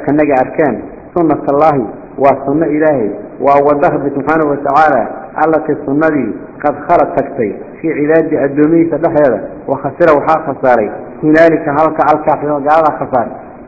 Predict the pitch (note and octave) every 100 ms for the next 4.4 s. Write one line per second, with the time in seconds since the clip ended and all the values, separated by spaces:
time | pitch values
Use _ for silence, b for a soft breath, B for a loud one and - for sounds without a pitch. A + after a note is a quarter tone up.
0 | - - B2 B2 D3+ D#3+ D#3+ D#3+ D3 C#3
1 | E3 D3 D3 D#3+ D#3+ E3+ D#3+ C#3+ B2 G#2
2 | - - - C#3 E3 D#3+ C#3+ D3 - C#3+
3 | D3 D3 - - - - - - - D#3+
4 | D#3+ - C#3